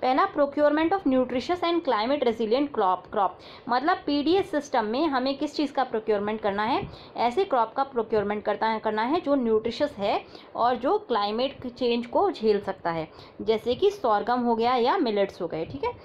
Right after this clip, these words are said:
तो sorghum और मिलेट्स मतलब ज्वार बाजरा, इन सब चीज़ों को हमें improve करना है, इन सब चीज़ों को हमें पीडीएस system में इनका procurement करना है।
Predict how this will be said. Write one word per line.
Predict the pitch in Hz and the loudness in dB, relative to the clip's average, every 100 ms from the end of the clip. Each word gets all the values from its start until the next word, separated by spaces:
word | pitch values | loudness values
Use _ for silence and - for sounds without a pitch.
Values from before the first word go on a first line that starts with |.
| - - | -20 -4
तो | 269 | -4
sorghum | 262 254 233 269 403 - | 0 0 2 0 -2 0
और | 233 247 | 0 0
मिलेट्स | 220 240 269 254 | 2 2 0 -2
मतलब | 262 359 | -2 0
ज्वार | 247 214 220 | 2 2 4
बाजरा, | 214 208 240 415 - - | 2 2 0 -2 -4 -6
इन | 247 | -4
सब | 254 254 | -2 -4
चीज़ों | 254 220 240 | -4 -4 -2
को | 240 | 0
हमें | 214 208 359 480 - - - | -2 0 -2 -4 -12 -14 -4
improve | 240 233 277 | -2 0 0
करना | 285 269 285 | 0 0 2
है, | 359 269 | 0 0
इन | 262 | -2
सब | 277 | -4
चीज़ों | 277 254 247 | -2 -2 0
को | 247 | 0
हमें | 254 370 | 0 -2
पीडीएस | - 226 262 277 | -4 -2 -2 -2
system | 240 - 208 | -4 -2 -2
में | 254 - | -2 -2
इनका | 220 214 | -4 -4
procurement | 262 208 202 208 240 277 | -2 -4 -2 -2 0 0
करना | 277 269 | 0 0
है। | 285 381 | 0 -2